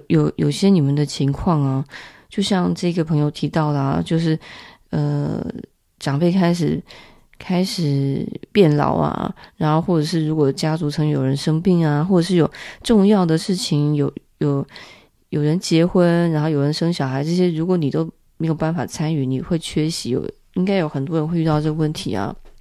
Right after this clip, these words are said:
或家人有，有人在生病啊，没有办法陪在身边。其实复杂的情况有非常多，所以我觉得我自己还算幸运的，因为我离开的时候家里的人都很健康。当时啊，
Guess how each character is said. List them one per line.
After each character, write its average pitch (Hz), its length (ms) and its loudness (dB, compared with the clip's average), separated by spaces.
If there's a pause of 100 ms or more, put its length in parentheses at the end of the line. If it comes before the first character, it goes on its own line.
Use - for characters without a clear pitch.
(140)
或 190 140 2
家 170 220 0
人 165 100 0
有， 139 160 -2
有 139 140 -2
人 135 100 -2
在 160 140 -2
生 156 240 -4
病 156 240 -2
啊， 139 100 -4
没 147 140 -2
有 147 80 -2
办 156 240 -4
法 - 180 -6 (560)
陪 - 160 -4
在 160 140 0
身 151 260 -6
边。 147 260 -4 (760)
其 220 200 -2
实 226 100 0
复 226 180 2
杂 160 180 0
的 151 60 -4
情 151 200 -4
况 175 200 0
有 147 120 0
非 170 200 -4
常 147 220 -4
多， 143 400 -6
所 - 160 -4
以 202 40 4
我 180 140 2
觉 165 140 -4
得 180 80 2
我 170 140 0
自 - 160 -6
己 156 220 -4 (640)
还 - 260 -4
算 202 260 2
幸 190 300 2
运 185 240 0
的， - 220 -8 (100)
因 196 100 0
为 196 60 2
我 165 120 2
离 139 100 0
开 170 180 0
的 151 60 0
时 170 100 -2
候 151 80 0
家 147 240 -4
里 139 100 -6
的 - 80 -6
人 120 140 -6
都 147 120 -2
很 151 120 -6
健 139 260 -4
康。 - 260 -14 (1300)
当 - 200 0
时 - 280 -4
啊， - 280 -2